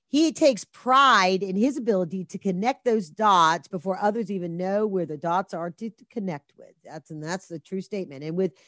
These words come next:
billions of new I O T connected smart devices coming online every year, generating new data and new uses,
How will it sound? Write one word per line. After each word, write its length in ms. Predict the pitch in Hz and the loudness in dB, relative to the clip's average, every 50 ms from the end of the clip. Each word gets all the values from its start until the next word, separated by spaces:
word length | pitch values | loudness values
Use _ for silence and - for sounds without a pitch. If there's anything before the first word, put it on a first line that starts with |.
| _ _ _ _ _ | _ _ _ _ _
billions 460 | 147 220 254 294 330 330 320 320 220 | 4 6 6 6 6 4 0 -2 -4
of 100 | 262 240 | -4 -4
new 360 | 226 233 247 254 247 247 247 240 | -4 -4 -4 -4 -4 -2 -2 0
I 240 | 185 208 220 220 | 0 2 2 2
O 100 | 220 214 | 2 0
T 400 | 202 - - 240 226 220 220 214 | -4 -6 -8 -10 -8 -8 -8 -8
connected 560 | 196 - 214 202 202 202 202 - 202 185 160 - | -8 -8 -6 -6 -4 -6 -6 -6 -8 -8 -8 -10
smart 480 | - - - - 196 214 233 220 196 | -14 -18 -16 -10 -6 -4 -4 -4 -4
devices 580 | 202 202 214 220 220 208 208 - 175 170 160 - | -2 0 2 2 2 0 0 -4 -6 -6 -6 -6
coming 280 | - 220 208 240 240 | -8 -6 -6 -4 -4
online 380 | 240 233 220 202 185 175 160 - | -2 -4 -2 -2 -2 -4 -4 -4
every 300 | - 180 220 220 262 254 | -4 -4 -4 -4 -4 -4
year, 280 | 233 220 208 196 190 196 | -2 0 0 0 0 -2
generating 540 | 190 - 190 190 185 185 180 175 165 170 175 | -2 -4 -8 -6 -6 -4 -4 -4 -6 -6 -6
new 200 | 196 233 269 277 | -6 -4 -4 -2
data 340 | 196 240 226 220 208 202 196 | -2 0 0 0 -2 -2 -4
and 200 | 180 170 175 190 | -6 -6 -8 -8
new 160 | 226 262 277 | -8 -8 -8
uses, 580 | 240 226 208 196 190 - 190 185 202 196 - | -8 -8 -10 -10 -8 -8 -8 -8 -8 -8 -12